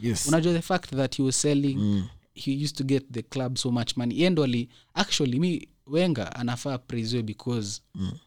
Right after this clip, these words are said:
Speaker 2: Ame-, single-handedly, ame-build Emirates.
Speaker 1: True.
Speaker 2: Amekuwa
Speaker 1: True.
Speaker 2: akiuza ma players kwa rivals over
Speaker 1: Mm.
Speaker 2: and over again.
Speaker 1: Just for that
Speaker 2: Alafu
Speaker 1: stadium.
Speaker 2: anawafunga just for that
Speaker 1: Mm.
Speaker 2: stadium.
Speaker 1: Mm.
Speaker 2: Hata kama hiyo stadium anasemanga ni nuksi kwao,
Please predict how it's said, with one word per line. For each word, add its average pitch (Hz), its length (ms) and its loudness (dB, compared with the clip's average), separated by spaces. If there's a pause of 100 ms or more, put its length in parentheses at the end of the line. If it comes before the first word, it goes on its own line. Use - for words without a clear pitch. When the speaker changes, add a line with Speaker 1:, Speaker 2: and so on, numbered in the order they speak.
(320)
Speaker 2:
Ame-, 120 220 2
single-handedly, 123 1160 0 (380)
ame-build 117 540 0
Emirates. 104 720 -6
Speaker 1:
True. 139 280 6 (340)
Speaker 2:
Amekuwa 135 520 2
Speaker 1:
True. 135 100 2
Speaker 2:
akiuza 123 360 0
ma 127 140 0
players 135 420 0
kwa 117 160 -4
rivals 120 560 -2
over 123 300 -2
Speaker 1:
Mm. 113 60 2
Speaker 2:
and 113 120 0
over 113 240 2
again. 104 460 -2
Speaker 1:
Just 131 220 0
for 120 140 2
that 117 200 6
Speaker 2:
Alafu 143 240 4
Speaker 1:
stadium. - 160 2
Speaker 2:
anawafunga 117 680 -2
just 143 280 0
for 120 140 -2
that 117 140 0
Speaker 1:
Mm. - 60 -2
Speaker 2:
stadium. 101 420 -8 (140)
Speaker 1:
Mm. 92 440 0
Speaker 2:
Hata 139 200 -2
kama 165 180 0
hiyo 160 100 2
stadium 147 360 2
anasemanga 123 520 0
ni 120 100 0
nuksi 127 320 0
kwao, 110 340 -2